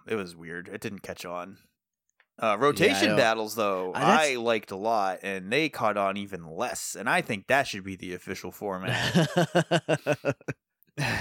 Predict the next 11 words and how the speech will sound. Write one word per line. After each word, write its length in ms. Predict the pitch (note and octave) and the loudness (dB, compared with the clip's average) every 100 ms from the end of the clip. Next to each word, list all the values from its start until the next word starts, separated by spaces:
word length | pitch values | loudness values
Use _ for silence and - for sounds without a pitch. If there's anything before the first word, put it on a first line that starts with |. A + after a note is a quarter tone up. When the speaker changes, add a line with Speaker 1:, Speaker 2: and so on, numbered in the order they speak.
| A2+ A2 B2+ - C3 - - | -4 -6 -8 -10 -12 -14 -6
Speaker 2:
Uh, 420 | F#2+ G2+ F#2 F#2 - | -2 2 2 0 -2
I 80 | A2+ | -8
feel 160 | - E3+ | 0 2
like 120 | - | 4
that 280 | A#2 E2+ G2+ | 2 0 -4
makes 220 | G#2+ G#2+ | -2 0
a 40 | |
lot 200 | G#2 F#2+ | 0 0
more 160 | F#2+ F2 | -2 -4
sense 320 | G2 E2+ - | -2 -4 -6
than 240 | D#2+ D2+ | -8 -10